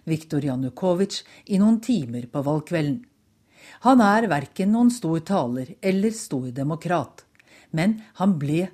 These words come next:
demokratisk valgt, selv om han var kjent som Russland-vennlig. Det likte det amerikanske Fondet for demokrati dårlig,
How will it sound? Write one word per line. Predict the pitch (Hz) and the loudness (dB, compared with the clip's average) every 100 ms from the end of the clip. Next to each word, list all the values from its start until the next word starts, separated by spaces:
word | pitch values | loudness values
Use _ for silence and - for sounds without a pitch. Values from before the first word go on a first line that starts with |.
| _ | _
demokratisk | 185 220 240 170 147 233 214 180 | 0 0 0 -2 -2 -4 -4 -2
valgt, | 196 214 - - - - | -2 -2 -14 -20 -20 -14
selv | - 226 247 269 | -2 2 2 2
om | |
han | 262 277 | 2 2
var | 277 | 0
kjent | 165 147 | -2 -2
som | - 190 | -2 -2
Russland-vennlig. | 139 - 123 123 131 156 151 - _ _ _ _ _ _ - - - | -2 -6 -10 -8 -4 -2 -4 -6 _ _ _ _ _ _ -20 -16 -2
Det | 175 220 226 | 4 4 4
likte | 240 - 156 151 156 | -2 -4 -6 -6 -4
det | 165 | -4
amerikanske | 170 190 139 123 120 - 180 | -2 -4 -4 -6 -6 -4 -4
Fondet | 175 - 156 123 139 | -4 -8 -6 -6 -4
for | 165 151 | -4 -2
demokrati | 160 156 185 165 143 127 | -2 -2 -4 -4 -6 -4
dårlig, | 151 202 160 | 0 2 2